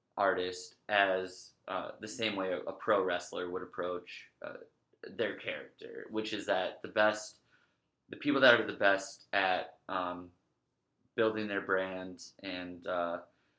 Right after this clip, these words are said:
having a unique style in music are the ones that are, are going to succeed, who fully commit to it and, uh,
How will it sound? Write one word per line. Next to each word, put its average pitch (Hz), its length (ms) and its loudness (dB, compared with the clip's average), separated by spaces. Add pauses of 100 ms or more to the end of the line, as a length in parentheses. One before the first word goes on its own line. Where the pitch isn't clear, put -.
(400)
having 104 220 -6
a 95 60 -2
unique 95 580 -8
style 95 540 0
in 95 180 -6
music 95 460 -2 (1160)
are 113 120 4
the 101 100 2
ones 95 240 0
that 92 140 0
are, 90 220 -4
are 92 160 0
going 95 200 -2
to 90 60 -10
succeed, 87 480 -10
who 95 140 -12
fully 110 340 0
commit 95 380 -10
to 92 220 -4
it 92 300 -4 (100)
and, 92 380 -8
uh, 90 280 -2